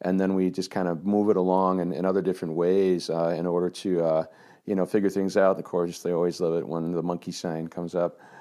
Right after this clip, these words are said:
But, um, uh, I,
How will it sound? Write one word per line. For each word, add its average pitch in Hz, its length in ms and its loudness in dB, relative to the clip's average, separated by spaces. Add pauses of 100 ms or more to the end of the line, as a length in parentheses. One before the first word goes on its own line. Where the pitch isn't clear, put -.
(320)
But, 92 320 0
um, 87 520 -2 (380)
uh, 87 400 -2 (500)
I, 107 180 0